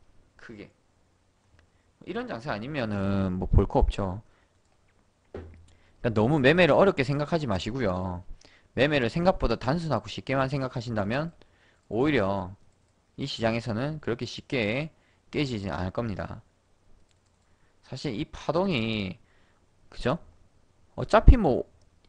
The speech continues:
뭐 매번 열리는 장이고 맨날 똑같은 놈들밖에 없어요, 얘들은. 그죠? 별로 어려울 건 없습니다. 매매하시는 데 있어서.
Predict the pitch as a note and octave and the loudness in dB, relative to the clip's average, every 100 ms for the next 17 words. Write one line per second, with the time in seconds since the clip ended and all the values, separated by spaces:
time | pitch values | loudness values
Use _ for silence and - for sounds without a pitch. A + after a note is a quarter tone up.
0 | - _ - A3+ - - A#2+ D3+ F3 A3+ | -20 _ -4 -2 -2 0 6 6 8 6
1 | A#2 C#3 F#3+ C#3 G#2 A2 A2 G#2 C#3 G3 | 8 6 2 2 0 0 0 0 2 2
2 | G3+ - F#3 - A#3+ E3 A#2 A2 - - | -2 0 0 0 0 2 0 0 -4 -4
3 | B2 G2 E2 F#2+ G2 _ _ _ _ _ | -2 -4 -6 -10 -12 _ _ _ _ _
4 | _ _ _ _ _ _ _ _ _ _ | _ _ _ _ _ _ _ _ _ _
5 | _ - C3 _ _ - A2+ B2 F#3+ F#3 | _ -14 -14 _ _ -2 2 4 4 4
6 | F2 E2+ - A2+ F#2 F#2 F#2 G#2+ F#2 F#2+ | 0 -2 0 0 -2 -4 -4 -4 -4 -6
7 | G2+ F2+ F2 - - F#2 A2+ | -8 -8 -10 -12 -10 -10 -10